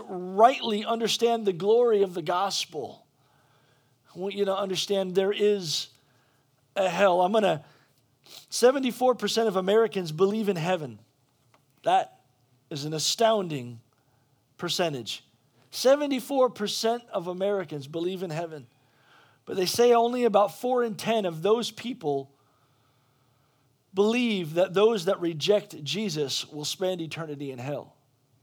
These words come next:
I wanna make sure that you understand. We are not talking about anything today that is going to be un-,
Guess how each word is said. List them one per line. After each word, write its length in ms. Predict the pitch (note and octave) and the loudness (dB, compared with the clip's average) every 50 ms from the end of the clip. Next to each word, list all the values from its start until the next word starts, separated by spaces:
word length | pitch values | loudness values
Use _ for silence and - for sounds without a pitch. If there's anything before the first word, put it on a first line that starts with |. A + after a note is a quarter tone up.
| _ _ _ _ _ _ _ _ | _ _ _ _ _ _ _ _
I 500 | _ _ _ _ _ _ _ _ _ - | _ _ _ _ _ _ _ _ _ -12
wanna 140 | B2+ C3+ D3+ | -10 -8 -6
make 180 | D3+ E3+ E3+ - | -4 -4 -4 -4
sure 200 | - - F#3 E3 | -2 -4 -2 -4
that 100 | E3+ E3+ | -4 -6
you 180 | F3 E3+ D#3+ | -4 -4 -4
understand. 600 | D#3+ D#3+ D#3+ D3 - - E3 D#3 C#3 B2 G#2+ G#2 _ _ _ _ _ _ _ _ _ _ _ | -4 -4 -4 -6 -6 -4 -6 -6 -6 -8 -12 -16 _ _ _ _ _ _ _ _ _ _ _
We 180 | - D#3 E3+ G3 | -2 2 2 2
are 80 | F#3+ F3+ | 2 0
not 380 | F3+ F3 F3 F3+ G3+ G#3 F3 | 2 4 6 6 6 4 2
talking 400 | - F#3+ G3+ G3+ - G3+ G#3 G3+ | 0 2 2 2 0 -2 -2 0
about 240 | G3 F3+ F3+ F#3 G3 | 4 4 4 4 4
anything 480 | G#3 F#3+ G3 G#3 G#3+ F#3+ E3 G#3 G#3 F#3+ | 0 -4 -4 -4 -6 -4 -4 -4 -4 -4
today 540 | - - G3 F#3 F#3 F#3+ F#3+ G3+ G3+ G3 - _ _ _ _ _ | -4 -4 0 0 2 2 2 0 0 -2 -8 _ _ _ _ _
that 300 | - D3+ F3+ F3+ F3+ F3+ | 2 6 6 6 8 6
is 200 | F3+ F3 D#3+ D3+ | 4 2 0 0
going 340 | D3+ F3 F#3+ G3 G3+ G3 F#3 | 0 2 2 2 2 0 -2
to 80 | F#3+ | -2
be 440 | F3 D#3+ F3+ F3+ F3+ F3+ F#3 E3+ D3+ - _ _ _ _ _ _ _ _ _ _ | -2 -2 -2 -2 -2 -2 -4 -4 -8 -12 _ _ _ _ _ _ _ _ _ _
un-, 640 | - F#3 G#3 A3 A3+ A3 G#3+ A3 G#3+ F3 D#3+ G#3 | 2 2 4 4 2 -2 -6 -6 -8 -8 -10 -10